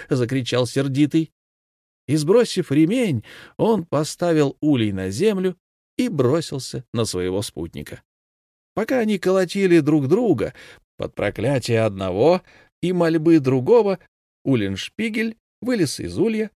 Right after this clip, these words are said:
утащил его в соседний лес и спрятал так, чтобы его можно было опять найти,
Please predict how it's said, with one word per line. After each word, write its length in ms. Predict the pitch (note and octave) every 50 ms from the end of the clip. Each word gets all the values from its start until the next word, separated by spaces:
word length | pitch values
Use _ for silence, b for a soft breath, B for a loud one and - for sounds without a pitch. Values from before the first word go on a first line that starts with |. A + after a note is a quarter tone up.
| _ _ _ _ _ -
утащил 560 | G3 A3 A3 A3 A3 G#3+ - - A3+ A3+ G#3+
его 280 | G3+ F#3+ F#3 F#3+ F3+ D#3+
в 40 |
соседний 520 | - - E3 - - F#3 E3+ C#3+ D3+ C#3+ C#3+
лес 320 | D#3 F3 F3+ D#3+ - -
и 100 | E3+ E3
спрятал 640 | - - - D3 D#3 E3 E3 C#3+ - A#2 A#2+ A2+ A#2
так, 280 | - G3+ A3+ F3+ B2
чтобы 300 | - - - E2+ D#2+ F2+
его 220 | F#2+ G2+ C3+ D#3+ C#3+
можно 340 | A#2+ C3+ D3 A#2+ A2+ G2+
было 320 | F#2+ F#2+ A#2+ C3 A#2 F#2 D#2+
опять 380 | D#2 - - G#2 G#2+ - -
найти, 500 | - D2+ D2+ C#2+ - - - G2+ G2+ B